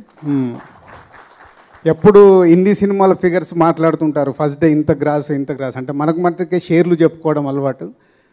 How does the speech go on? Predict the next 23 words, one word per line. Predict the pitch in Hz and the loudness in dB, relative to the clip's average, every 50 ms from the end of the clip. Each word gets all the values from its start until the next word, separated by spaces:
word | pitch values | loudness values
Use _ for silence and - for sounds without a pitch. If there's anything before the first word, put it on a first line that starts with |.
| _ _ _ _ | _ _ _ _
బాలీవుడ్ | 123 147 160 175 180 185 190 190 180 | -2 0 2 4 6 6 4 6 4
వాళ్ళందరూ | 180 175 170 165 165 170 175 170 160 139 139 | 4 2 2 -2 0 0 -2 -2 -2 -4 0
గ్రాస్ | 156 165 165 165 - - | 0 0 0 0 -4 -8
చెప్తారు. | 160 - - - 151 139 139 156 196 185 _ _ _ _ | -8 -8 -8 -10 -10 -8 -8 -10 -16 -18 _ _ _ _
అలా | 143 151 165 165 | -4 -2 -2 -2
మన | 160 160 156 156 156 147 139 135 147 143 | 0 -2 -2 -2 -2 -2 -4 -6 -8 -8
నిన్న | 139 147 143 147 | -8 -8 -8 -8
ఈ | 143 139 139 139 | -6 -6 -8 -8
సినిమాది | - 170 160 170 170 170 165 160 165 156 143 | -6 -6 -4 0 2 2 2 2 2 0 -2
worldwide | 139 143 147 160 165 165 160 170 160 156 156 | 0 2 2 4 4 4 4 2 2 2 0
is | 147 | 0
a | 143 143 139 139 143 | 0 0 0 0 0
eighty-five | 139 165 147 - 156 147 147 | 0 -2 -2 0 -2 -2 -2
crores | 151 151 151 151 143 | -2 -2 -2 -2 -2
gross | 127 127 123 135 139 139 139 - | -4 -8 -4 -2 -2 -2 -2 -4
అనేది | 151 143 147 143 139 135 143 | -4 -4 -2 -4 -4 -4 -4
is | 135 | -6
a | 127 - - - 151 139 | -6 -8 -10 -10 -8 -2
amazing | 143 151 156 143 156 156 151 156 | 0 2 2 2 2 0 0 0
figure. | 151 147 135 156 - - - _ _ _ _ _ _ _ _ - _ _ _ _ _ _ _ _ _ _ _ - 139 143 | -4 -2 -2 -2 -4 -4 -14 _ _ _ _ _ _ _ _ -20 _ _ _ _ _ _ _ _ _ _ _ -4 -2 -2
And | 139 139 139 131 131 131 127 123 120 113 123 - - _ _ _ _ _ _ _ _ _ _ _ _ _ _ _ _ _ - 170 | -2 -2 -2 -2 0 0 0 -2 -4 -6 -8 -12 -16 _ _ _ _ _ _ _ _ _ _ _ _ _ _ _ _ _ -2 2
చిరంజీవి | 160 170 175 170 170 170 160 160 | 4 4 6 6 6 8 8 8
గారు | 156 147 156 180 - | 6 4 2 -2 -6